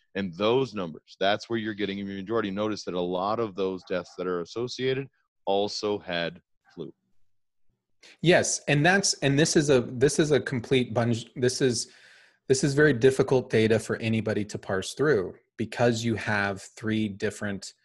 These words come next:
Speaker 2: different things at play: the pneumonia, the influenza, or the covid. Um, a-, and so that is a very difficult statistic, right? So that, that in and of itself,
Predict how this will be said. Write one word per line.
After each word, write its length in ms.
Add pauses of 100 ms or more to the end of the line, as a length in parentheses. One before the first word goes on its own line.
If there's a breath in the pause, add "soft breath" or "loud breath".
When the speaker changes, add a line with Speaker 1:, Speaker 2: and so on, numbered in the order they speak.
(460)
Speaker 2:
different 380
things 260
at 160
play: 300
the 120
pneumonia, 460
the 120
influenza, 760
or 240
the 100
covid. 460 (720 soft breath)
Um, 540 (340)
a-, 200
and 120
so 220
that 260
is 100
a 60
very 200
difficult 500
statistic, 640 (220)
right? 200 (440 soft breath)
So 520 (560)
that, 400 (200)
that 340
in 100
and 100
of 100
itself, 460